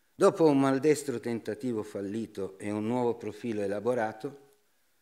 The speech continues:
<clears throat> che però si è arenato nelle sabbie della burocrazia. Inoltre, sarebbe utile capire se esiste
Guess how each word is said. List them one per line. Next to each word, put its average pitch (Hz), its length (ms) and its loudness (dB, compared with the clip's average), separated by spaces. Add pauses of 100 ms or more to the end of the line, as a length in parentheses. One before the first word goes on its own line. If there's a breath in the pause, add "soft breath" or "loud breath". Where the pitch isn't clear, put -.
(880)
<clears throat> 151 460 0
che 160 340 6
però 160 360 4
si - 160 -2
è 127 40 6
arenato 127 480 6
nelle 113 240 2
sabbie 110 560 2 (100)
della 110 240 2
burocrazia. 101 760 -8 (720)
Inoltre, 160 680 2 (360 soft breath)
sarebbe 160 380 6
utile 180 340 8
capire 165 400 4
se - 140 0
esiste 127 600 -2